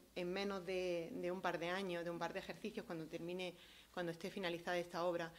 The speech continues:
Creo que pocos parques empresariales pueden, pueden contar con, con una ubicación privilegiada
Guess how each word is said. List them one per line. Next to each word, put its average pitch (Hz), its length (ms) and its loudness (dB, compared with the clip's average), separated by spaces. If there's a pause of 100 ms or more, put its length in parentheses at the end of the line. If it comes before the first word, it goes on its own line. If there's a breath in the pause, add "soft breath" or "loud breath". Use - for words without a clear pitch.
(240 loud breath)
Creo 233 160 8
que 240 80 10
pocos 226 260 6
parques 220 300 4
empresariales 190 520 0
pueden, 175 640 0
pueden 180 300 2
contar 170 340 -2
con, 175 460 -2
con 185 160 0
una 208 180 2
ubicación 202 480 0
privilegiada 175 680 0